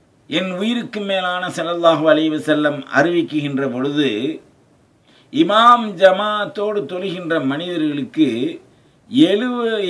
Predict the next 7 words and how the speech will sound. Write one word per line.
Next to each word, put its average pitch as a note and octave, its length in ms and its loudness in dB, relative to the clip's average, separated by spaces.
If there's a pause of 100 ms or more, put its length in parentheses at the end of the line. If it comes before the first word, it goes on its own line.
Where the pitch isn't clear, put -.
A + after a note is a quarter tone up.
(160)
ஏழு, F3 300 -4 (360)
எழுபது G3+ 520 4
ம-, D#3+ 120 -6 (100)
தரஜாக்கள் E3 600 6
வழங்கப்படுகின்றது. A2+ 840 -6 (2750)
எழுபது G#3 560 2
வகையான D#3 460 0